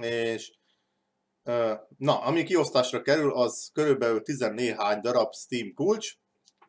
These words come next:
Köztük lesz, amint garantálhatok, Spin Tires teljes játék Steam kulcs is. Úgyhogy, úgyhogy ezek lesznek, játékok lesznek,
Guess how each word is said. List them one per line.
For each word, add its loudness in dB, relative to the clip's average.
Köztük 0
lesz, 2
amint 0
garantálhatok, 2
Spin -4
Tires 4
teljes 4
játék 2
Steam -6
kulcs -6
is. -10
Úgyhogy, 2
úgyhogy -4
ezek 6
lesznek, 0
játékok 0
lesznek, 0